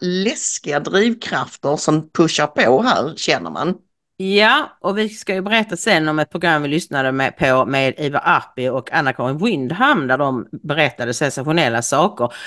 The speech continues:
Speaker 2: Men ska vi först titta på när Politikbyrån häromkvällen, eh, nämnde detta i slutet av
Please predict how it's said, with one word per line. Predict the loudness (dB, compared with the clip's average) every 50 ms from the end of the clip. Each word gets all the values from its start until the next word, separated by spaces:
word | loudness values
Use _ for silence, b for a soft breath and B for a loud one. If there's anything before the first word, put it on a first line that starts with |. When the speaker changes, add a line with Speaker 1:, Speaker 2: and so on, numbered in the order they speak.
| B B B B
Speaker 2:
Men | 2 2 4
ska | 4 4 4
vi | 4 4
först | 4 4 4 4 6 4 2 0 2
titta | 4 4 4 4 2 -4 -4
på | -2 -2 0
när | 2 2 2
Politikbyrån | 2 2 0 0 0 -2 0 0 0 0 0 -2 -4 -6 -6 0 2 4 4 4 2 2 0 -2 -2 0
häromkvällen, | 2 2 0 0 -2 -4 -2 0 0 0 0 0 -2 -4 -4 -4 -6 B B B B B B B _
eh, | 0 2 2 4 4
nämnde | 4 4 4 4 2 0 -2 0
detta | 2 2 2 0 0 -2 0 2 2 2 2
i | 2 -2 -4
slutet | -4 -6 -8 -6 -2 2 4 4 4 4 2 -2 -6 -10 -8 -4
av | -2 -2 -2 -2